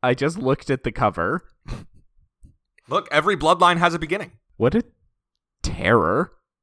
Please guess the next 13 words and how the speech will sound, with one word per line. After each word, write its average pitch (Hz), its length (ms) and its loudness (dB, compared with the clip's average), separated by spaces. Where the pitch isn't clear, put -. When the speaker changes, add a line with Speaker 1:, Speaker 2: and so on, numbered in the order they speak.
Speaker 1:
We 135 120 4
should 107 160 -4
watch 85 260 2
it. 62 160 -8
<laughs> - 460 -6
Speaker 2:
Um, 127 480 6
speaking 196 360 -4
of, 160 60 4
of 156 220 0
taglines 135 460 0
for - 80 -8
Dracula 123 420 -2
movies, 107 300 -6